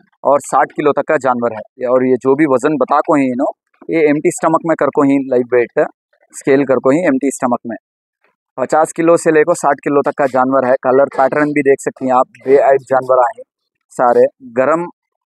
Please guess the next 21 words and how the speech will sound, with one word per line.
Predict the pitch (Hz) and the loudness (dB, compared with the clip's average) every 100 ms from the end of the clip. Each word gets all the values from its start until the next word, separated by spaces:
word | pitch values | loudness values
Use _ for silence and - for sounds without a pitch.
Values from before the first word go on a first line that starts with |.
| - | -8
अमीनगढ़ | 143 160 165 151 | -2 0 2 0
के, | 147 175 | 0 -2
pure | - 151 151 | 0 2 2
अमीनगढ़ | 143 147 135 | 0 0 0
के | 131 180 | 0 2
अलग | 139 139 139 | 2 2 2
बकरे | 123 123 123 | 0 -2 -6
ही | 110 | -8
भी | 107 | -14
है। | 104 - _ - _ _ _ _ - | -16 -16 _ -20 _ _ _ _ -2
Color | 135 151 151 | 2 2 2
pattern | 151 147 156 156 156 | 0 0 -2 -4 0
में | 156 | 0
भी | 156 170 | 4 2
अच्छे | 139 - 147 | 2 0 2
ही, | 139 165 _ _ _ - | 2 -4 _ _ _ -8
एकदम | 139 135 160 | -6 -2 -4
कुर्बानी | - 143 151 160 | -2 0 0 0
के | 165 151 | 0 2
लायक | 143 151 - 131 | 4 2 0 0
बे | 139 | 2